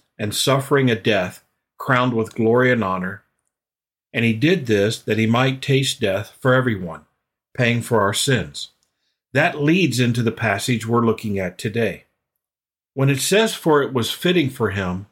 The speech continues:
God is telling us that what he did was appropriate, what he did was right. Now, we may assume those things to be true simply because everything God does is right,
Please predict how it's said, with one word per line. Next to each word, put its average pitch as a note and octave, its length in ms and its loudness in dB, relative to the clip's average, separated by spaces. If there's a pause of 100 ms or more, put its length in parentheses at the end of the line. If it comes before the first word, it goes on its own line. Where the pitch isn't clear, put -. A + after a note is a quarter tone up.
(400)
God D#3 260 2
is E3+ 200 0
telling D3 420 2
us F2 380 -4 (100)
that C3 340 0
what D3 280 2
he F3+ 180 0
did C3 320 2
was B2 240 0
appropriate, C3 720 -2 (300)
what C3+ 220 0
he D3+ 180 2
did A#2+ 280 0
was A#2 240 -2
right. B2 380 -2 (260)
Now, - 120 -2
we D#3+ 160 2
may E3 180 4
assume E3 540 2
those A#2+ 300 0
things A#2 320 -2
to A#2 100 -4
be A2 100 -2
true A2+ 320 -2
simply B2+ 360 0
because A#2 520 0 (300)
everything D3 500 2
God A2 320 2
does G#2 240 0
is G#2+ 180 -4
right, C3+ 320 0